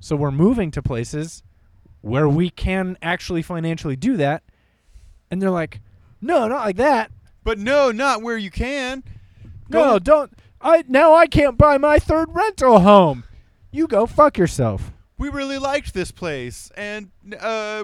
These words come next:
Speaker 2: we, we don't think you should be able to live here too.
Speaker 1: Yeah, and, and the, part of the problem I take with it is, like,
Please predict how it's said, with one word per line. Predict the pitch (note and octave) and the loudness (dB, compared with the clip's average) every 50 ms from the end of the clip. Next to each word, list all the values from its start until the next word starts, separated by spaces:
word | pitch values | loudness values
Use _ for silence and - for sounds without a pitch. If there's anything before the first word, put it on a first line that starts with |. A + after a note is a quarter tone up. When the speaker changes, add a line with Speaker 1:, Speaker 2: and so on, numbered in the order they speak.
| F3+ F3 | -12 _
Speaker 2:
we, | G3+ F#3 D#3+ D#3+ F#3+ | -18 -20 -20 _ -16
we | A#3 | -14
don't | B3 B3 A#3 G#3+ - | -12 -10 -12 -12 -12
think | A3+ A3 G#3 E3+ | -12 -14 -14 -12
you | G3 A#3 A#3+ | -12 -12 -12
should | - - - D3+ | -12 -14 -16 -16
be | F3 F#3 G3 G#3+ | -14 -10 -8 -8
able | G#3+ G#3 G3+ | -8 -8 -10
to | F#3 F#3 | -14 -14
live | F#3 G3 G#3+ G#3+ F3 | -10 -10 -10 -10 -10
here | F3 G#3 G#3 G#3 | -12 -14 -14 -16
too. | - - G#3 G3+ F#3 F3 D#3 C3+ A#2+ A2 G#2 - - - - _ - _ _ _ _ - - | -16 -16 -16 -14 -12 -12 -12 -12 -14 -16 -18 -20 -20 -20 -20 _ -20 _ _ _ _ -12 -4
Speaker 1:
Yeah, | G3+ F3 B2+ G#2 - | -2 -2 -2 -2 -4
and, | C3 D#3+ F3 - - | -8 -8 -8 -8 -6
and | F#3 F#3 G3 F#3 _ _ _ _ _ _ _ _ | -6 -6 -6 -8 _ _ _ _ _ _ _ _
the, | - G3 | -20 -20
part | F#3 - - C#4 E4 | -16 -10 -8 -8 -6
of | F4 | -6
the | - | -6
problem | - C4+ C#4 C#4+ C#4 | -6 -6 -4 -6 -6
I | |
take | C4+ - C#4+ C#4+ - | -8 -8 -8 -8 -6
with | C#4+ B3 - | -6 -6 -6
it | A#3 - | -6 -6
is, | G#3 G3+ A3 A3+ | -8 -8 -6 -6
like, | A#3 A3+ G#3+ - | -6 -8 -8 -10